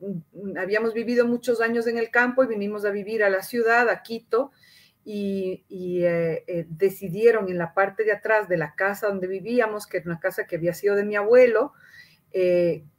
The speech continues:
eh, había una bodega, mis padres decidieron construir un teatro. Y eso era algo que era muy natural en mi familia, porque ese,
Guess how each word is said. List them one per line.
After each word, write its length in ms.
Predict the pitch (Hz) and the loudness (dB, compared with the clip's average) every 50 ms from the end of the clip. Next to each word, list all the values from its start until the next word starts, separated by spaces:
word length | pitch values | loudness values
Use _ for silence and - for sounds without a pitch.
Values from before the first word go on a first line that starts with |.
| _ _ - | _ _ -12
eh, 240 | - 196 190 - - | -10 -8 -8 -8 -8
había 300 | - 185 175 190 202 202 | -8 -6 -2 -2 -2 -2
una 160 | 214 220 220 | 0 -2 0
bodega, 460 | 214 240 233 247 254 240 214 202 220 | 0 2 6 8 8 8 8 4 0
mis 180 | 220 208 196 - | -2 -2 -8 -6
padres 340 | - 214 214 208 220 214 208 | -2 -2 0 0 0 0 0
decidieron 640 | 202 196 196 196 185 180 190 196 202 214 214 208 - | -2 -4 -4 -6 -4 0 2 2 2 2 -2 -4 -8
construir 540 | - 196 180 160 - - - 185 214 233 | -8 -8 -8 -8 -8 -6 -4 -4 -4 -2
un 200 | 247 226 190 160 | -4 -4 -4 -4
teatro. 640 | - 160 151 151 180 277 320 _ - 180 135 117 _ _ _ _ _ _ _ _ _ _ _ _ _ - | -4 -4 -4 -4 -6 -8 -10 _ -6 -6 -6 -6 _ _ _ _ _ _ _ _ _ _ _ _ _ -14
Y 240 | 208 196 190 202 214 | -12 -6 2 6 8
eso 420 | 226 254 254 302 269 247 - - | 8 8 8 8 8 8 8 6
era 300 | - 220 220 220 208 208 | 4 6 8 8 8 8
algo 320 | 220 240 240 247 262 269 - | 8 6 6 4 4 4 4
que 180 | 220 196 185 | 2 4 6
era 140 | 196 208 208 | 6 4 4
muy 160 | 220 233 240 | 2 2 2
natural 460 | 240 254 247 - 254 233 233 233 247 | 2 0 0 0 0 2 2 4 2
en 80 | 240 240 | 2 2
mi 100 | 240 240 | 0 0
familia, 520 | 233 254 247 247 240 247 226 226 247 247 | 0 0 0 0 0 0 2 2 2 2
porque 300 | 247 233 208 - - 196 | 2 -2 -4 -2 0 -2
ese, 320 | 208 214 - 233 220 220 | 0 0 2 0 0 0